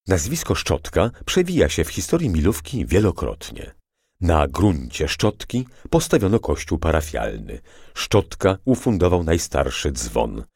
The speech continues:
Profesor Stanisław Szczotka badał historię żywiecczyzny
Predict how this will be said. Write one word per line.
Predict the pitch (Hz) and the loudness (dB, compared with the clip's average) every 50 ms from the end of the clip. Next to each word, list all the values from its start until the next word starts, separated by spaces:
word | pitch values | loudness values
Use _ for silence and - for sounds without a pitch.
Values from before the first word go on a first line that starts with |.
| _ _ _ _ _ | _ _ _ _ _
Profesor | - 107 101 - 127 107 - - 71 64 62 - - | 2 2 4 4 4 2 2 0 -4 -6 -6 -8 -10
Stanisław | - - - 80 67 60 - - - 92 87 - | -12 -6 -4 -4 -4 -4 -4 0 2 2 2 2
Szczotka | - - 151 139 - - - - 135 131 - - - - - - | 0 0 0 -2 -2 -2 -2 0 0 0 -2 -8 -18 -20 -12 -10
badał | 76 69 101 101 101 92 82 87 80 80 73 | -4 0 2 4 4 4 4 2 2 2 0
historię | - - 98 85 - - 101 85 73 67 65 | -2 -2 -4 -4 0 0 0 0 2 0 -2
żywiecczyzny | 67 - 62 58 58 - - - - - - 92 80 69 71 71 71 71 71 | -4 -4 -6 -6 -8 -8 -8 -8 -4 -2 0 0 0 0 -2 -2 -2 -2 -4